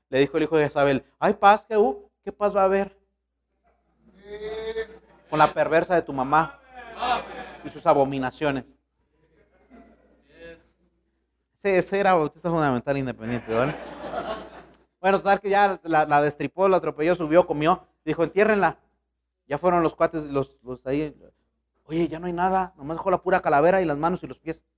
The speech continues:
Así dijo Dios, que se iban a comer los perros a esa perversa. Porque así acaba la Jezabel, hermana.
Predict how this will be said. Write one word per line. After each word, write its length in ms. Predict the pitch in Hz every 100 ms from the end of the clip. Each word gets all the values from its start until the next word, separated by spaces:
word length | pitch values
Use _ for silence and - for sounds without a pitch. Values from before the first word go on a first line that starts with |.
| _ _ _ _ _ _ _ _ 247 233 _ _ _ _ _ _ _
Así 220 | 110 _ 139
dijo 240 | 143 160
Dios, 300 | 135 143 - _ _ _ _ _ _ _ _ _ _
que 80 |
se 100 | _
iban 160 | 135 139
a 60 | 135
comer 240 | 127 135
los 140 | 131 -
perros 340 | 131 117 -
a 40 |
esa 140 | 110 117
perversa. 500 | 113 107 104 _ _ _ _ _ _ _ _ _ 175 175 _ _ _ _ _ _ _ _ _ _ _ _ 160 156 151 _ _
Porque 160 | -
así 140 | 160 196
acaba 260 | 190 196
la 80 | 180
Jezabel, 420 | 143 135 127 170
hermana. 400 | 151 127 113 104